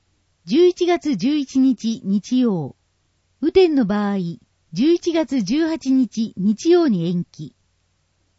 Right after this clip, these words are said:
内容、区内の歩道、公園などの清掃活動。ご家庭や事業所からのゴミ、粗大ゴミ、剪定枝、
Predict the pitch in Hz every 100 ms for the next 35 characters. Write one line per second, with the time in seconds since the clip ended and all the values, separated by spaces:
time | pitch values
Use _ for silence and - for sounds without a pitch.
0 | _ _ - 185 247 277 247 247 233 196
1 | - _ _ _ _ - 392 381 349 226
2 | 202 165 240 294 294 233 - 302 320 311
3 | 285 302 214 196 180 180 294 - 285 -
4 | 170 - 175 175 151 131 - _ _ _
5 | _ _ _ _ _ _ _ _ 202 262
6 | 349 349 339 320 302 262 208 311 349 359
7 | 349 320 254 202 180 147 175 196 214 -
8 | _ - 269 320 320 233 220 180 151 _
9 | _ _ - 330 359 330 311 262 185 165